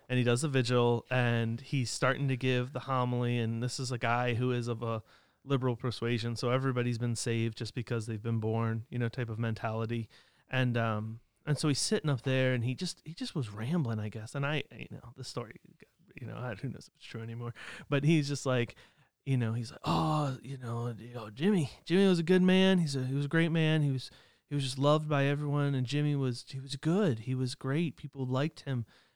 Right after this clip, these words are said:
And Jimmy, he never met Jimmy in his life, you know, and he's, he's never met the family. He's just, he's like a,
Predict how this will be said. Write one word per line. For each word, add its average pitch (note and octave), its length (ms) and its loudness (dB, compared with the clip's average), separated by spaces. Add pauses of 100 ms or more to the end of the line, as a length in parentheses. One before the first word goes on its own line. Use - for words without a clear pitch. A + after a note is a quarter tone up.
And C#3 160 2
Jimmy, C#3 300 0
he F3 220 -6
never D4 200 -4
met D4+ 200 0
Jimmy F3+ 280 2
in D#3+ 60 4
his B2+ 140 0
life, C#3+ 420 -2
you C3+ 160 2
know, C#3+ 160 4
and F3 100 4
he's, D#3+ 240 2
he's D#3 200 2
never A3 160 2
met A#3+ 100 2
the C3 80 -4
family. C3 380 0
He's D#3 120 0
just, - 300 -8
he's D#3+ 200 -2
like C3+ 240 -6
a, A#2+ 200 -6